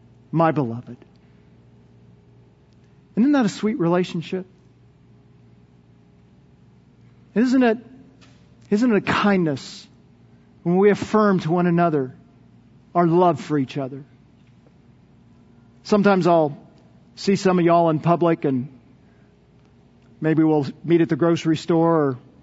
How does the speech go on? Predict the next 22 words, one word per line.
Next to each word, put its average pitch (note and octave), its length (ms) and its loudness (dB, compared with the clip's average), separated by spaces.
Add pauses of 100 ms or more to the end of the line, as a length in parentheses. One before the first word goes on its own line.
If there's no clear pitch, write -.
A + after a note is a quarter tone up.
(340)
be D#3 80 0
sitting F3+ 300 2
at E3 60 2
a - 40 2
restaurant, E3+ 560 0 (1300)
and E3+ 140 0
you'll A3 160 4
have G#3+ 120 4
a F3 40 0
friend A#3 280 2
come F#3 200 2
by, C3+ 360 0 (460)
and D#3+ 120 0
that E3+ 100 2
friend G#3 260 2
doesn't F3 240 2
know G3+ 160 2
me, C3 260 -2 (1200)
and E3+ 140 0
you'll G#3 180 2
introduce G3 460 0
me. C3 320 -6